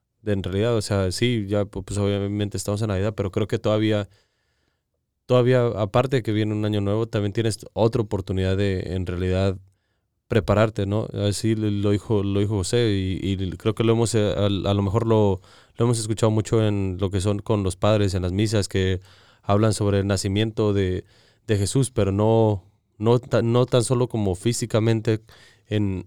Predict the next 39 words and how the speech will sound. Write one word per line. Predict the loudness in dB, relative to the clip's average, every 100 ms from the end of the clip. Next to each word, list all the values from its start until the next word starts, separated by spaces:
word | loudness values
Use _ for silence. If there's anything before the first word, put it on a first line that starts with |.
| _
<clears throat> | -4 -2 -4
en | -4 -4
el | -2
pesebre, | -2 2 2
sino | 2 0 0
que | 0 0
en, | -2 -4
en | -2 -2
ca-, | 2 2
en | 2 0
el | 0
corazón | 0 0 0
de | 2
cada | 2
uno | 2 0
de |
nosotros. | -2 -2 -2 -2 -4 -12 -20 -20 _ _
Y | 0 4 4 2 -2 _ _ _ _ _ _ _ _ _ _ _ _ _
Jesús | -2 2 2
no | 2
puede, | 2 0 -4 -2
no | 2 2
puede | 4 4 6 4
nacer | 2 2 2
en | 2
el | 0
pecado | -2 0 2 2 0 _ _ _ _ _ _ _ _ _
y | 2
no | 4
puede | 4 2
nacer | 2 0
en | 0
ti | 0 0
cuando | 0 0
estás | 2 2
lleno | 2 2
de | 0
pecado. | -2 -2 -4 -6 _ _ _ _ _ _
Entonces, | -4 2 2 4 2 2